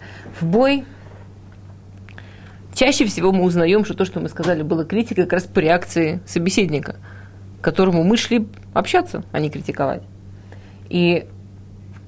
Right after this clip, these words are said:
у нас есть по этому поводу несколько очень больших вопросов. То есть даже, <laughs> даже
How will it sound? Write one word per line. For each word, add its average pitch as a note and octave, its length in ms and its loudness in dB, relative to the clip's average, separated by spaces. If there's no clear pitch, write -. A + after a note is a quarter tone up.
у F3+ 80 2
нас A#3 280 2
есть G#3 360 0
по F#3 80 4
этому F#3+ 320 2
поводу G#3+ 540 2
несколько G3 480 -2
очень F3+ 360 -2
больших D#3+ 300 -6
вопросов. - 400 -8
То F#3 80 2
есть F3+ 120 -2
даже, F#3 320 2
<laughs> - 60 -6
даже F#3 300 2